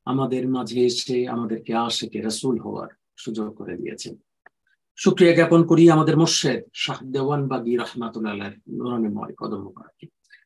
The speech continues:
যিনি দয়া করে মোহাম্মদ ইসলামকে আবার পুনর্জাগরণ করে আমাদেরকে এই চোদ্দশো বছর পরে আবার আশেকে রাসূল হওয়ার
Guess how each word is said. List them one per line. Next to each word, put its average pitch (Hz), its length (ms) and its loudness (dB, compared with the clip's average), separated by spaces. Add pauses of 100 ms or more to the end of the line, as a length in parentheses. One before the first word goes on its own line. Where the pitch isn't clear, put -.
(220)
যিনি 156 280 6
দয়া 156 340 6
করে 165 320 2
মোহাম্মদ 156 380 2
ইসলামকে 110 760 -4
আবার 135 480 0
পুনর্জাগরণ 127 920 -2
করে 117 400 0 (240)
আমাদেরকে 135 920 0 (220)
এই 139 200 -2
চোদ্দশো 170 640 2
বছর 180 440 -2
পরে 160 360 0
আবার 190 420 4
আশেকে 185 500 0
রাসূল 226 420 0
হওয়ার 117 420 0